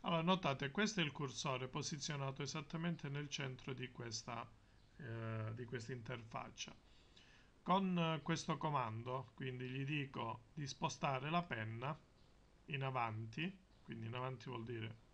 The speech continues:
così, per cento punti. Quindi, vediamo.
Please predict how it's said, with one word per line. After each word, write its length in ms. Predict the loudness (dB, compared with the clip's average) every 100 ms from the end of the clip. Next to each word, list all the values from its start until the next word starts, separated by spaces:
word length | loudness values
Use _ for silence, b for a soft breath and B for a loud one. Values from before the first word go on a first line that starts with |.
| -20 -10
così, 540 | -8 -6 -6 -4 -6 -8 B B B B B -18 0
per 220 | 0 2
cento 460 | 0 0 -2 -6
punti. 520 | -6 -8 -10 -12 -14 -16 -20 -20 -20 -20 -20 -20 -20 -20 -20 -14
Quindi, 360 | -12 -10 -12 -16 -20 -20 -20 -20 -20 -20 -20 -16
vediamo. 420 | -12 -8 -8 -10